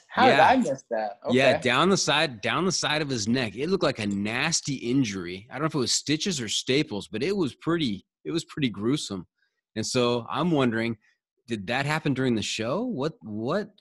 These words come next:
Speaker 2: what happened exactly? And they didn't, they didn't talk about it. They didn't mention it. So I'm thinking because they didn't mention it, maybe, maybe they're, they're not wanting to give anything away that,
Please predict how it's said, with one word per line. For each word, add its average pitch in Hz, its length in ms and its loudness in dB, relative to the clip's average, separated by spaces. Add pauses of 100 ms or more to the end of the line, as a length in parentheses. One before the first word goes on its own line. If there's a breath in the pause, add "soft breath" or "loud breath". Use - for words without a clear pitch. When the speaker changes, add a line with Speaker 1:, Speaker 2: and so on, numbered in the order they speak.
(180)
Speaker 2:
what 131 240 -8
happened 139 400 -4
exactly? 90 680 -8
And 117 200 0
they 120 80 4
didn't, 139 280 0
they 117 120 -4
didn't 156 180 -2
talk 202 260 -2
about 101 260 -4
it. 104 100 -12
They 101 100 -6
didn't 135 220 -4
mention 156 340 -4
it. 104 220 -8 (520)
So 110 220 -2
I'm 120 180 -2
thinking 180 280 0
because 143 360 0
they 117 140 0
didn't 131 360 -2
mention 104 340 -6
it, 98 100 -8
maybe, 107 800 -2 (420)
maybe 117 360 -2
they're, 117 200 2 (100)
they're 110 100 -4
not 127 160 -4
wanting 131 200 -4
to 104 40 -6
give 123 160 -2
anything 117 300 -2
away 113 300 -4
that, 101 180 -10